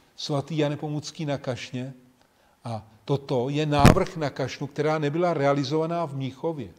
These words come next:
Ta měla mít, ta měla být pětiboká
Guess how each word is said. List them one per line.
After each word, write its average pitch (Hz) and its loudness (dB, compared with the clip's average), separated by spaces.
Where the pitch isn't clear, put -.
Ta 131 0
měla 170 4
mít, 196 2
ta 151 6
měla 160 4
být 175 -2
pětiboká 113 -4